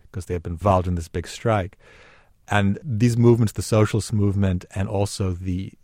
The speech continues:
labor movement, which was very closely allied with the socialists, was very much spurred on and to further growth and to further activity, uh, by the fire. But also some mainstream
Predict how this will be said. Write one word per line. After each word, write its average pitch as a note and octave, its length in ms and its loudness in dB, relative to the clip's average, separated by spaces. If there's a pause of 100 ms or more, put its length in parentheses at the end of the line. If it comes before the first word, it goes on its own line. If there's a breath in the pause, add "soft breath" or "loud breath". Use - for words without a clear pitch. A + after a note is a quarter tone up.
(200)
labor G#2 420 2
movement, F#2+ 360 2
which F2 140 -6
was F2+ 80 -4
very F#2 180 -2
closely F#2+ 400 -6
allied F#2+ 320 -2
with G2 120 -6
the - 60 -16
socialists, - 680 -8 (460 loud breath)
was F#2+ 200 0
very G#2 280 4
much - 640 -2
spurred - 920 4
on F#2+ 420 2
and F2+ 460 -10
to F#2+ 360 -6
further G#2 380 2
growth F2+ 340 0
and F2+ 140 -8
to - 60 -20
further F#2+ 360 0
activity, F2 560 -6 (420 loud breath)
uh, F#2 160 -4
by F2+ 220 -2
the F2 80 -8
fire. F2 520 -10 (680 soft breath)
But G#2+ 180 4
also A2+ 800 2 (260)
some A2 380 0
mainstream A2 680 4